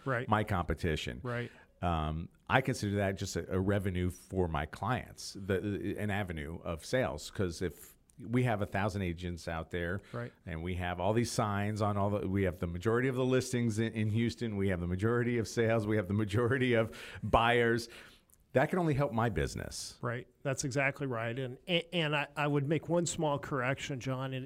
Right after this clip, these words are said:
Speaker 1: and
Speaker 2: Please
Speaker 1: th-,
Speaker 2: do.
Speaker 1: and that is, we don't have the, the, the largest number of agents. You are correct. We do have a thousand agents. But that
Speaker 2: Individually owned
Speaker 1: Uh,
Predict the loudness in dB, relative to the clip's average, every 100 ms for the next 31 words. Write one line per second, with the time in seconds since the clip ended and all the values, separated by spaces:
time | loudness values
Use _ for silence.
0 | 2 4 6 4 2 4 2 4 4 4
1 | 4 2 2 -2 -16 -20 -2 4 4 4
2 | 2 2 4 4 2 0 -2 -8 -2 2
3 | 4 2 -2 -2 2 2 0 -8 0 2
4 | 4 4 2 -2 0 0 2 0 2 0
5 | 0 -2 -4 2 4 4 2 0 0 0
6 | 0 2 4 2 0 -4 -4 -2 -4 -4
7 | -4 -4 -8 -8 -12 -12 -8 4 6 8
8 | 8 6 4 4 2 0 -4 -2 -2 0
9 | -4